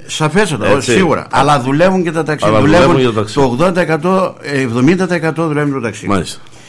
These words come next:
Speaker 1: Ε, εμείς δουλεύουμε τον κόσμο της πόλης,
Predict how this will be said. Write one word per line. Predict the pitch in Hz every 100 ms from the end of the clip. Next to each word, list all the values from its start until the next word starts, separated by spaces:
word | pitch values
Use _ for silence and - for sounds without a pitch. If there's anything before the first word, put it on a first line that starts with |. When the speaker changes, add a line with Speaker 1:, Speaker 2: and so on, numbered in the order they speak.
| - -
Speaker 1:
Ε, | - 117 117 117
εμείς | 117 139 185 156
δουλεύουμε | 160 180 165
τον | 143 135
κόσμο | 123 147 127
της | 110 101 -
πόλης, | 160 202 185 -